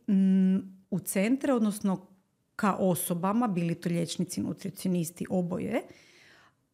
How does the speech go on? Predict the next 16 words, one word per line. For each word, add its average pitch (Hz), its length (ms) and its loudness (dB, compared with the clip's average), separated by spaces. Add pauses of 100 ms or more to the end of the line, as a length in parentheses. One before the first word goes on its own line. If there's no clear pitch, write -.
(340)
koje 311 460 2
će 277 240 -2
sa 262 160 -2
tri, 277 360 -2
četiri 254 380 0
ili 226 160 0
više 226 280 -2
strana 262 440 0
moći 208 300 2
sagledati 190 440 0
njegovu 196 180 2
problematiku 175 880 -2
i 220 140 -4
istovremeno 208 680 2
mu 175 120 -4
pomoć. - 540 -6